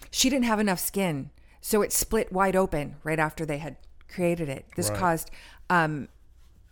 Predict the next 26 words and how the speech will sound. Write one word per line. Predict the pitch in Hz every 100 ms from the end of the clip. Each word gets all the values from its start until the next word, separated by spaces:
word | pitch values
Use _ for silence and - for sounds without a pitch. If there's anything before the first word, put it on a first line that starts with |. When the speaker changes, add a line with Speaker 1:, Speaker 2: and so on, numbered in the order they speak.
| -
Speaker 1:
immense | 214 175 180 247 - -
damage | 156 143 139 175 - - - -
and | 180
suffering | - 165 - 147 139 -
for | - 165 156
her, | 156 165 - -
to | -
where | 214
she | 202
had | 220 240
to | 220
actually | 208 202
put | - 202
off | 175 -
going | 190 180
to, | 165 180 -
I | 165
believe | 180 175
it | 175
was | -
Harvard, | 175 175 226 226
for | 233
two | 247
years | 240 247 277 - - - - -
to | 226 196
recover | 190 196 185 208 220